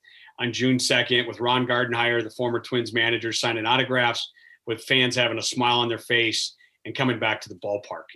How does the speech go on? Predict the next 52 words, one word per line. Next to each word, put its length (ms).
and, 380
uh, 320
giving 240
them 140
that 180
same 260
experience 520
that 100
we 80
would 180
have 100
in 100
nineteen, 500
because 240
last 260
year 100
was 120
disappointing. 600
I 40
mean, 120
it 40
was 120
hard 180
to 40
communicate 480
with 120
fans. 380
We 100
had 100
limited 460
menus, 400
we 120
had 300
regulations, 800
we 120
had 200
spacing 540
issues. 460
Um, 560
and 100
so 160
now 280
to 60
be 160
able 120
to 60
bring 200
them 120
back 240
to 60
the 100
ballpark, 500